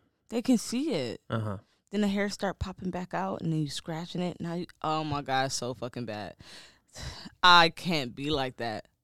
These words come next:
Speaker 2: Uh-huh.
Speaker 1: You gotta go get laser treatment.
Speaker 2: Gotta do something.
Speaker 1: You gotta do something. <laughs> You gotta figure it out. Um, but we are supposed to be going to see Ween in October.
Speaker 2: Yes.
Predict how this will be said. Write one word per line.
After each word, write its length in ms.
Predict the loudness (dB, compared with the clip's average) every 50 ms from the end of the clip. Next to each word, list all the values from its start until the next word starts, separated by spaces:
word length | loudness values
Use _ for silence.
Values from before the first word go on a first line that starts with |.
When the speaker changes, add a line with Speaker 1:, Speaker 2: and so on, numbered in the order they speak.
| _ _ -4
Speaker 2:
Uh-huh. 360 | -4 -2 -2 -2 -2 -4 -6 -8 -10 _ -20 -20 -20 -20 -20 -20 -20 -14 -6
Speaker 1:
You 80 | 0
gotta 180 | 4 4 4 6
go 140 | 6 6 8
get 180 | 8 8 8
laser 540 | 10 10 10 10 8 8 6 6 6 6 4
treatment. 580 | 4 2 2 2 2 2 0 0 0 0 -2 -8 -14 -6
Speaker 2:
Gotta 220 | -2 -2 -2 0 0
do 120 | -2 -2
something. 440 | 0 0 0 0 0 0 -4 -4 0
Speaker 1:
You 140 | 2 4 4
gotta 120 | 4 4 2
do 120 | 2 2
something. 560 | 4 6 6 6 6 4 0 0 0 -2 -2 -4 -8 -14 _ _ _
<laughs> 300 | -12 -12 -12 -10 2 4
You 80 | 4 6 10
gotta 220 | 8 8 8 6
figure 380 | 2 -2 0 0 2 2 2 2
it 120 | 2 4
out. 220 | 4 2 2 0 -2 -6 -14 -20 -20 -20 _ _ _ _ _ _ _ _ _ _ _ _ _ 2
Um, 500 | 4 6 8 8 6 6 4 2 0 -4 -8 _ _ _ _ _ _ _ _ _ _ _ _ _ _ _ _ _ _ _ _ _ _ _ _ _ _ _ _ _ -20 -20 -20 -20 -20 -20 -20 -2 _
but 280 | 8 10 10 8 6 2
we 320 | -6 -4 0 0 4 6 8
are 440 | 10 10 10 10 10 10 8 4 2 _ _ _ _ _ _ _ _ _ _ _
supposed 380 | -4 -4 -2 2 4 4 4 4
to 40 | 2 0
be 60 | 4
going 160 | 4 6 6
to 80 | 6 4
see 160 | 2 2 2
Ween 360 | 4 4 4 4 4 4 2
in 140 | 2 0 0 0
October. 580 | 0 -2 2 4 4 4 6 4 2 0 -2 -2 -6 -10 -16 _ _ _ _ _ _ _ _ _ _ _ _ 2
Speaker 2:
Yes. 640 | 6 6 8 10 8 8 6 4 -6 -10 -10 -12